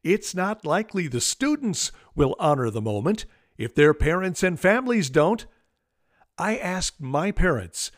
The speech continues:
if my graduation from prep was that bad. I thought I recalled a few balloons or confetti or something,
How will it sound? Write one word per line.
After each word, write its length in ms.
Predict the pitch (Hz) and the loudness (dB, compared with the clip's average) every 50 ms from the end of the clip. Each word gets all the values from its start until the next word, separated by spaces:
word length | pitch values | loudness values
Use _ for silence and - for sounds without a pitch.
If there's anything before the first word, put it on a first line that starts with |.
| _ _ | _ _
if 180 | _ 143 131 - | _ -2 -2 -2
my 280 | 110 120 143 233 220 185 | 0 2 2 2 0 -2
graduation 760 | 143 147 147 127 120 - - 120 110 107 104 - - 123 113 | 0 2 2 2 2 0 0 -2 0 0 -2 -2 -4 -8 -4
from 180 | - 131 120 117 | -4 -4 -6 0
prep 380 | - - 214 - 120 - - _ | 2 4 4 4 2 -2 -4 _
was 160 | 175 151 123 - | -2 -2 0 4
that 240 | 156 165 170 156 135 | 4 4 4 4 2
bad. 380 | 165 175 208 202 131 110 90 - _ _ _ _ _ _ _ - - - _ | 2 0 2 0 -4 -6 -6 -10 _ _ _ _ _ _ _ -20 -20 -6 _
I 120 | 185 220 | -2 -2
thought 240 | 220 - 240 247 254 | 0 0 -2 0 0
I 80 | 254 254 | 0 0
recalled 600 | 233 214 202 - - - 170 170 170 175 175 160 | 2 0 -2 -2 -2 2 4 6 6 4 4 2
a 40 | |
few 260 | - - - 190 202 185 | -2 -4 -4 -4 -4 -2
balloons 800 | 139 139 143 151 165 175 180 175 175 175 175 175 175 151 - | 0 0 2 4 6 6 4 4 2 0 -2 -2 -4 -2 -2
or 100 | 143 127 | -2 -2
confetti 800 | 120 - - 151 127 110 - - - 156 175 190 185 175 156 143 | -2 -4 -4 -4 -4 -4 -8 -2 2 2 2 4 2 0 0 -2
or 140 | 123 117 107 | -2 -2 -2
something, 520 | - - 196 214 208 - 151 135 123 117 | 0 2 2 2 2 2 0 0 0 -4